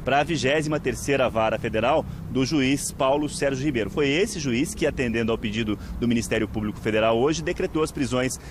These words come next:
do ex-governador Beto Richa e do contador da família de Richa, Dirceu Pupo. De acordo com o Ministério Público, o, as prisões deveriam ser decretadas porque, no entendimento do Ministério Público,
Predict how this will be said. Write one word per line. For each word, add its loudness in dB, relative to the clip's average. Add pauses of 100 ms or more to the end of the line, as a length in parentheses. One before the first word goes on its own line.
(140)
do 4
ex-governador 2
Beto 0
Richa 0
e -4
do -2
contador 2
da -2
família 0
de 0
Richa, 0 (260)
Dirceu 2
Pupo. -4 (260)
De 0
acordo 0
com 0
o 2
Ministério 0
Público, 0 (280)
o, 4
as 0
prisões 0
deveriam 0
ser 0
decretadas 2
porque, 0 (260)
no 2
entendimento 2
do -4
Ministério 0
Público, -4